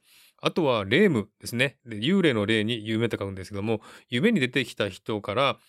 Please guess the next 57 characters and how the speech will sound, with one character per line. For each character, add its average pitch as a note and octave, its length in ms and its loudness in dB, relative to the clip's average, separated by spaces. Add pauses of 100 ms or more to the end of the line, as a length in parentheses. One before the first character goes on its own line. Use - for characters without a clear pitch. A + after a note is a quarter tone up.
(140)
未 D#3+ 140 0
来 G#3 140 4
に B2 80 0
関 G#2+ 180 -2
す - 120 -6
る G2+ 60 -2
メ A2 140 0
ッ - 20 -2
セ D3+ 180 -2
ー - 20 0
ジ A2+ 100 -4
と G#2 80 -2
か F#2+ 80 -6
警 D#3+ 200 -4
告 E3+ 280 -2
を D3+ 80 2
受 C#3+ 140 0
け C3+ 40 -2
取 C3 300 -4
る A#2+ 60 -4
こ A#2+ 120 -8
と A2 120 -6
を B2+ 320 -2 (120)
言 A2+ 100 -2
う G2+ 40 -4
そ G#2 80 -8
う G2 40 -8
で F#2 100 -12
す。 - 160 -16 (300)
例 F3+ 80 2
え - 20 0
ば B2 100 0
先 C#3 300 0
祖 A2 80 -2
と G2 100 -12
か G2 80 -8
で F#2 100 -14
す - 100 -16
ね、 B2 140 -2
身 G#2+ 140 -2
近 A#2 200 -2
な A#2 100 -4
人 G#2+ 160 -12
と - 120 -14
か G2 120 -14
で F#2 100 -20
す - 100 -12
ね、 A2+ 200 0 (500)
え、 A#2 60 -2
そ C3 120 -2
う - 40 0
い - 20 -8
っ - 20 -12
た B2 100 0
人 F3+ 160 -4
か E3+ 120 2
ら G#2+ 160 -2